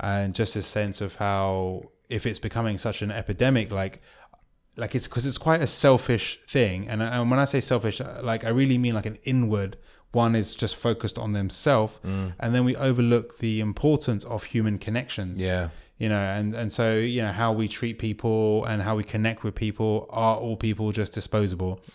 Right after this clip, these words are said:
Speaker 1: So to, to wrap this up, there, one of the things that, uh,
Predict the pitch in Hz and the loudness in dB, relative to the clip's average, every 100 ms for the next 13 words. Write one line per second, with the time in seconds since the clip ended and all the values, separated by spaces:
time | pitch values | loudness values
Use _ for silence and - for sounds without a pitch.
0 | - - - _ _ _ _ _ _ - | -20 -20 -20 _ _ _ _ _ _ -20
1 | - - 143 127 113 123 - _ - 123 | -14 0 4 6 4 2 -8 _ -4 2
2 | 117 113 - 117 147 170 - - - 113 | 4 2 -2 2 2 0 -14 -20 -10 0
3 | 139 - 90 90 - _ _ _ - 120 | 2 2 -4 -6 -14 _ _ _ -2 2
4 | 117 113 113 123 131 135 135 139 127 120 | 2 2 -2 -12 -12 0 4 4 4 2
5 | - 123 117 98 113 104 101 - _ 110 | 0 0 0 0 0 0 -2 -10 _ -10
6 | 101 101 95 - - - | -8 -8 -10 -14 -18 -18